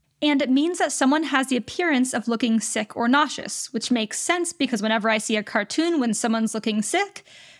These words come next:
their face is kinda green. So in the spirit of curiosity, I did inquire a bit further about this phrase and its origin.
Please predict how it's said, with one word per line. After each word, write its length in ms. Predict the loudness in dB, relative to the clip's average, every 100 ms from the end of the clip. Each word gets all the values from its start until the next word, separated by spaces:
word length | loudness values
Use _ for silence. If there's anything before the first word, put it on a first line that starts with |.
| 0
their 120 | 0
face 380 | 2 0 0 -2
is 100 | -2
kinda 300 | 0 2 0
green. 420 | 0 -2 -2 -8 -12 -20 -20 _ _
So 360 | 0 2 4 4
in 120 | 2
the 60 |
spirit 380 | 2 0 0 2
of 100 | 0
curiosity, 840 | 0 0 4 2 0 0 0 0 0
I 140 | 0 0
did 240 | 0 0
inquire 520 | 0 0 2 2 2
a 100 | 0
bit 280 | -2 -4 -4
further 380 | -4 0 2 0
about 320 | 0 -2 -2
this 180 | -2 -4
phrase 460 | -2 -2 0 -2 -2
and 180 | -4 -2
its 120 | -4
origin. 520 | 0 0 2 -2 -4